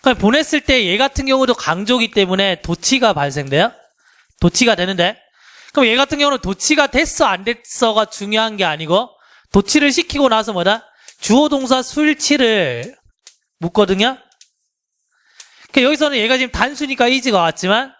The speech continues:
얘가 복수면은 뭐다? are이 와야 되는데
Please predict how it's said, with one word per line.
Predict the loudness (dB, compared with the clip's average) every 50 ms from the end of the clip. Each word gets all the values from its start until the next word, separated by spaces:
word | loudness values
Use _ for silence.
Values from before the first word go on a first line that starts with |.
| _ _ _ _ _ _
얘가 | 2 2 2
복수면은 | 2 -2 -8 -8 -4 -2 0 0 2 0 0
뭐다? | 0 2 2 2 0 0 0 0
are이 | 2 2 2 0 -2
와야 | 0 2 2 2 0
되는데 | -2 -4 -6 -2 0 0 0 0